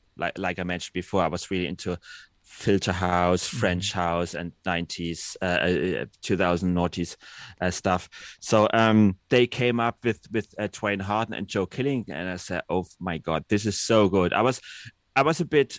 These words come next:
Speaker 1: concerned about or worried about in the beginning, because most of the songs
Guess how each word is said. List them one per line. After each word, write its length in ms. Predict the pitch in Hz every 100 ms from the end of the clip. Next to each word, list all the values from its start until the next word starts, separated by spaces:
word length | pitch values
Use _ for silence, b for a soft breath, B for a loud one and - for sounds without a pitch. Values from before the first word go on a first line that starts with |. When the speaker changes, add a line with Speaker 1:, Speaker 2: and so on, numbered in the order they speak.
| -
Speaker 1:
concerned 640 | 120 104 - 120 117 123 123
about 300 | 110 117 104
or 100 | 101
worried 320 | 101 117 120
about 320 | 107 117 117
in 120 | 117
the 60 | 107
beginning, 360 | 113 123 120
because 460 | 107 95 123 117 -
most 480 | 131 123 123 131 - -
of 180 | 120 -
the 100 | 113
songs 680 | - 120 113 110 113 -